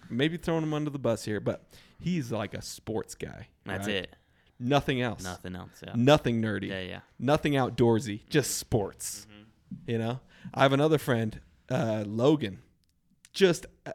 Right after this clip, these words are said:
Speaker 1: adventure outside.
Speaker 2: Yeah, yeah, yeah.
Speaker 1: Doesn't care for sports. Um, but like me, I don't know. I feel like I'm
Speaker 2: You
Speaker 1: a
Speaker 2: reach,
Speaker 1: mix of
Speaker 2: reach into
Speaker 1: everything.
Speaker 2: it, you
Speaker 1: I,
Speaker 2: know?
Speaker 1: there was a guy I used to work with that was all about computer keyboards.
Speaker 2: Uh-huh.
Speaker 1: I could care less about co-,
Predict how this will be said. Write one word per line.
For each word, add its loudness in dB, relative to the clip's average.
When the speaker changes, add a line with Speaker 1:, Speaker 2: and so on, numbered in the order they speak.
Speaker 1:
adventure 0
outside. -2
Speaker 2:
Yeah, 2
yeah, -4
yeah. -8
Speaker 1:
Doesn't 2
care -4
for -10
sports. -4
Um, 0
but -4
like -4
me, -2
I -10
don't -4
know. -6
I -6
feel -10
like -10
I'm -2
Speaker 2:
You 2
Speaker 1:
a 0
Speaker 2:
reach, 2
Speaker 1:
mix -12
of 0
Speaker 2:
reach 0
into 0
Speaker 1:
everything. 0
Speaker 2:
it, -4
you -8
Speaker 1:
I, 0
Speaker 2:
know? -4
Speaker 1:
there 2
was 2
a 0
guy 2
I 4
used 0
to 0
work -4
with -6
that 2
was -2
all -4
about -4
computer 0
keyboards. -4
Speaker 2:
Uh-huh. -8
Speaker 1:
I 0
could -10
care 4
less 4
about -2
co-, -8